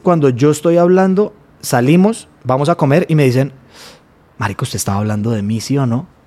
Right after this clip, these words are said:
Y es gente que me conoce, o sea, es gente a la que yo le podría, si, yo no voy, yo no voy a utilizar un workshop para hablarle a un amigo mío, si es que le voy a hablar. Si le voy a hablar, le voy a hablar así de frente y le digo, "Marica, le pasa esto, esto, esto y esto".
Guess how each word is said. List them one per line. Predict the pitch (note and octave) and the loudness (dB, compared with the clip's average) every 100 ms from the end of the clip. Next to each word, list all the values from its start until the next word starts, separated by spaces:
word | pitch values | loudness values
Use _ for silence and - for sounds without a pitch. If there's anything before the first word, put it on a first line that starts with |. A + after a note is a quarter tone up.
| _ _ F3+ | _ _ 2
Y | F3 | 2
es | C#3+ | 2
gente | E3+ - | 0 -2
que | - G#3+ | -2 2
me | G#3 G3+ | 2 0
conoce, | C3 A#2+ G#3+ D4 D3 | -4 -2 0 0 0
o | |
sea, | C3+ D3 | 2 2
es | C#3 | 2
gente | D#3 F3+ - E3 | 0 0 0 0
a | |
la | E3+ | 0
que | D3+ | 2
yo | C#3 C3+ | 0 0
le | |
podría, | C3+ F3+ D3+ C#3 D3+ - - | 2 4 4 4 2 -2 -12
si, | - D3+ | -4 -2
yo | C3+ D3+ | 0 0
no | D3+ | 2
voy, | E3 D3+ | 0 0
yo | C#3 | -2
no | C#3 | -2
voy | D3+ | -2
a | D3+ | -2
utilizar | D3+ D#3+ C3 A#2+ | 0 -2 -2 -4
un | A#2+ C3+ | -2 0
workshop | C#3+ B2+ D3 | 0 0 -4
para | C3 C3+ A#2 | -2 -2 -2
hablarle | A#2 A#2+ A#2+ | -4 -4 -4
a | A#2+ | -4
un | B2 | -4
amigo | C3+ C3 C3 | -4 -2 -2
mío, | D3 C3+ B2+ - - - | -2 -2 -6 -10 -20 -12
si | A#2 | -10
es | - | -6
que | B2 | -4
le | |
voy | B2 A2 | -2 -2
a | |
hablar. | A2+ - | -4 -4
Si | G#2 | -6
le | G2 | -8
voy | F#2 | -6
a | F#2+ | -6
hablar, | G#2+ F3 | -4 -2
le | D3+ | -2
voy | F#2 | -4
a | F#2 | -6
hablar | G#2+ A#2 | -6 -4
así | A#2+ | -2
de | B2 | -2
frente | A#2 B2 B2 | -2 -4 -2
y | |
le | A2+ | -4
digo, | G2+ | -6
"Marica, | F2+ A2+ - D2 | -8 -10 -10 -10
le | F#2 | -10
pasa | - F#2+ - | -12 -10 -8
esto, | C3 C3+ C3 | -8 -6 -6
esto, | B2+ C3 | -6 -6
esto | B2 - | -6 -4
y | B2+ | -4
esto". | A#2+ - | -4 -8